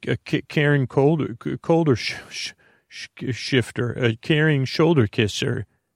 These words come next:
You know, I kiss my own shoulders, but I, uh, also encourage you to kiss your, your,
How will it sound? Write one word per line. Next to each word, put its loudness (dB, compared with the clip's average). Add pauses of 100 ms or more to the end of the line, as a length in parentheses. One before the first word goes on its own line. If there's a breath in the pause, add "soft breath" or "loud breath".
You -6
know, 2
I 4
kiss 0
my 2
own 2
shoulders, 0
but -2
I, 2
uh, -2 (720)
also 0
encourage 2
you 2
to -2
kiss -2
your, 2
your, -2